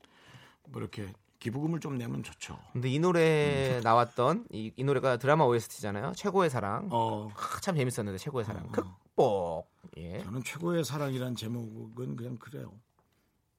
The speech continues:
Speaker 2: 아, 거기 나오셨죠. 또 최고의 사랑이란
Speaker 1: 음,
Speaker 2: 또
Speaker 1: 네. 그냥 최고의
Speaker 2: 예능
Speaker 1: 사랑
Speaker 2: 프로그램
Speaker 1: 드라마
Speaker 2: 나왔으니까.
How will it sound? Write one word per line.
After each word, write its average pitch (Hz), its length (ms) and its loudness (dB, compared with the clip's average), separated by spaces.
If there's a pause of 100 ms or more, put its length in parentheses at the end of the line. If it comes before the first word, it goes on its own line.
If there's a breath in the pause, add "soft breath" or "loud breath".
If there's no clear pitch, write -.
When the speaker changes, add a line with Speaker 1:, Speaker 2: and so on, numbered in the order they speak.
(260)
Speaker 2:
아, 110 260 -4
거기 143 180 0
나오셨죠. 117 520 -2
또 135 140 4
최고의 208 380 10
사랑이란 147 440 10
Speaker 1:
음, 123 40 -8
Speaker 2:
또 127 300 6
Speaker 1:
네. 220 80 0
그냥 185 200 8
최고의 156 220 10
Speaker 2:
예능 196 120 12
Speaker 1:
사랑 180 220 12
Speaker 2:
프로그램 151 140 12
Speaker 1:
드라마 175 240 12
Speaker 2:
나왔으니까. 139 200 6